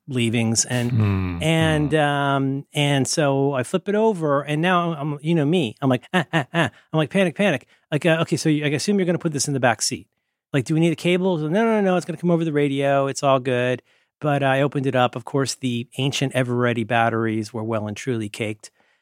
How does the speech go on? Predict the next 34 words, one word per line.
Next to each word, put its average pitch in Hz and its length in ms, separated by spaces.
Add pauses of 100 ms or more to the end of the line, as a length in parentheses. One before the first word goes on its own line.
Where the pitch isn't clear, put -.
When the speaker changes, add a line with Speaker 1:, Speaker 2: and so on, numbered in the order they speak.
(200)
Speaker 1:
But, 123 260
uh, 117 180
we'll 170 100
see. 220 220
We'll 190 140
see 208 100
how 175 80
it 165 80
goes. 117 400 (160)
Uh, 135 60
I 127 160
haven't 123 160
heard 117 160
back 104 280
yet. 107 280 (180)
But, 123 240 (640)
um, 151 320
it's - 100
funny 339 200
'cause 202 160
I, 208 140
I 185 80
said, 202 300
uh, 185 340 (100)
I 165 100
said 175 220
to 180 60
my, 175 580
uh, 156 60
lady 220 180
friend, 151 280
I 143 40
said, 147 400
um, 143 420